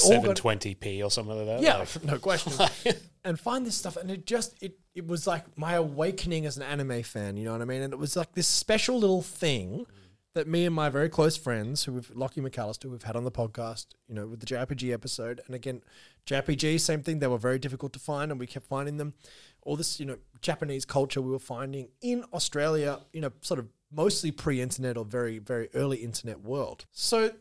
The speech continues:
Speaker 1: I guess the sense of ownership was, was heightened. Like I say, um, why we started this podcast is because we, we, we really, we love this stuff so much. And we just wanna share it with people and, and bring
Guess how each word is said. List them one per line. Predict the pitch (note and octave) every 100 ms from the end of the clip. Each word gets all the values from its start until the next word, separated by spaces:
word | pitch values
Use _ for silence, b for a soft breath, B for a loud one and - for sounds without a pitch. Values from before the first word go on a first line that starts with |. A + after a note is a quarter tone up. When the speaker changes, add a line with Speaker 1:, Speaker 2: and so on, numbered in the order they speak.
| _
Speaker 1:
I | G3+
guess | G#3 D4
the | -
sense | - D#4+ D4+
of | D4 - _
ownership | F3 G#3 A3+ G#3+ G3+
was, | F3 C#3+ -
was | D#3+ -
heightened. | - - G#3+ G3 - - -
Like | F3+ F#3+
I |
say, | F#3 E3+ C#3
um, | C#3 D3+ _ _ - B B -
why | E3+ F#3
we | E3+
started | D3+ C3
this | A2+
podcast | - A#2 A2 G#2+ -
is | B2
because | - C3+ C3
we, |
we, | D#3+ E3 D#3 F#3 -
we | D#3+ G#3
really, | F#3+ C4+ B3+ - _
we | F3
love | F#3+ D#3+ E3
this | -
stuff | - - - -
so | - F3 G3
much. | G3+ E3+ - - - B B B B _
And | D#3 D#3
we | E3+
just | G3
wanna | A3+ F3
share | - - F#3 G3
it | G3
with | B2 -
people | A#2+ G#2 G#2+ A2+
and, | C3 C3 B2
and | D3 C3
bring | - F#3 G3 G3+